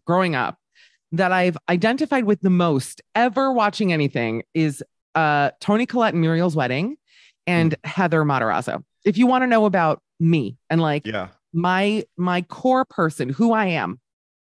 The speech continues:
Speaker 1: I'm those two girls, you know?
Speaker 2: Yeah.
Speaker 1: And the way she was bullied in that movie, I mean, it was me. It was
Speaker 2: Yeah.
Speaker 1: like watching
Speaker 2: Yeah.
Speaker 1: me in the sixth grade. It was painful,
Speaker 2: Ugh.
Speaker 1: actually, to watch. Um, obviously, there's, like, a very disturbing thing that happens that I don't, didn't identify with, but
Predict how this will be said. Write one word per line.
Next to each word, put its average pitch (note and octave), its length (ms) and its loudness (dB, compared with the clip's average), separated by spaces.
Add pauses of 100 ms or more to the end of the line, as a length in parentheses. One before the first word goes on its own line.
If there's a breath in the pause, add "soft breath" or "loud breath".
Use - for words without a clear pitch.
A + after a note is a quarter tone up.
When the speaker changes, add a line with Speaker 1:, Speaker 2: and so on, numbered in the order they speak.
(300)
Speaker 1:
I'm F#3 160 4
those F3+ 260 2
two C#3+ 460 0
girls, - 480 -6
you E3 120 0
know? D#3 220 0 (380 loud breath)
Speaker 2:
Yeah. F3+ 160 2
Speaker 1:
And F3 180 0
the F3 160 2
way G3 120 4
she - 120 -2
was D#3+ 140 2
bullied F#3 320 0
in A#3 60 -2
that A3+ 120 0
movie, A3 260 2
I G3 40 0
mean, A3 120 2
it A3 60 0
was G#3 100 2
me. A3 220 0
It D3 60 2
was E3+ 140 2
Speaker 2:
Yeah. - 80 -8
Speaker 1:
like E3+ 120 -2
watching F3+ 460 0
Speaker 2:
Yeah. F3+ 100 2
Speaker 1:
me E3+ 300 0
in E3+ 80 0
the E3 80 2
sixth - 320 -4
grade. C3+ 180 0
It C3 40 2
was D#3+ 120 2
painful, G#3 640 -2 (100)
Speaker 2:
Ugh. - 80 -4
Speaker 1:
actually, D#3 300 -4
to D3+ 100 -6
watch. G#2+ 320 -2 (500 loud breath)
Um, F3 220 0
obviously, G3+ 420 0
there's, F3+ 260 0
like, E3+ 140 0
a E3+ 40 -2
very E3 200 0
disturbing D3+ 380 -2
thing D3+ 120 -6
that C#3 80 -2
happens C3+ 560 -6 (240)
that C3 160 -4 (560)
I C3 60 -2
don't, C3+ 200 -2
didn't F3+ 220 0
identify D3 500 -2
with, A#2+ 240 -2
but C3+ 200 -4